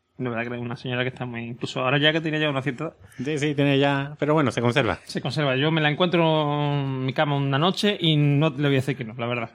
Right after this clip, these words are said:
Speaker 2: <laughs>
Speaker 1: Diga, dudo que, dudo que ocurra, pero no le diré que no.
Speaker 2: Bueno, yo
Speaker 1: Eh,
Speaker 2: me asustaría, ¿eh? Si, si
Speaker 1: hombre,
Speaker 2: llego a
Speaker 1: sí.
Speaker 2: mi casa. <laughs>
Speaker 1: Hombre, pero a ver, hombre, si me aparece que sé yo, Carmen de Mairena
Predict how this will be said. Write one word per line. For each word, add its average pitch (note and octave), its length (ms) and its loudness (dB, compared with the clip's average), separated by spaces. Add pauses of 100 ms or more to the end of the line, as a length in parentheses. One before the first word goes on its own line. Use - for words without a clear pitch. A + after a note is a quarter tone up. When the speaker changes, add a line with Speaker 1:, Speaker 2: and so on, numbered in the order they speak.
(240)
Speaker 2:
<laughs> D#3+ 280 2
Speaker 1:
Diga, C#3 300 -2 (100)
dudo G3 300 0
que, F#3 180 0
dudo F#3+ 300 0
que F3+ 60 2
ocurra, G#3+ 380 0
pero C3+ 340 -2 (120)
no E3 140 0
le D#3+ 100 6
diré D3+ 180 4
que B2 100 0
no. A2 100 -8 (760)
Speaker 2:
Bueno, F3 140 2
yo - 120 2
Speaker 1:
Eh, D3+ 40 0
Speaker 2:
me E3+ 60 0
asustaría, C3 560 0
¿eh? F3 100 2
Si, G#2+ 220 0
si B2+ 100 0
Speaker 1:
hombre, E3+ 260 0
Speaker 2:
llego D3 200 2
a - 20 0
Speaker 1:
sí. F3+ 60 0
Speaker 2:
mi D3 100 0
casa. C3 600 -2
<laughs> - 40 -6
Speaker 1:
Hombre, F#3+ 220 0
pero C#3+ 180 -2
a B2+ 80 0
ver, E3+ 300 0 (200)
hombre, E3+ 280 2
si E3 120 -2
me D3 120 2
aparece D3+ 360 2
que E3+ 100 2
sé F3 220 2
yo, D#3+ 160 0
Carmen D#3+ 300 2
de F#3 80 2
Mairena F3+ 560 2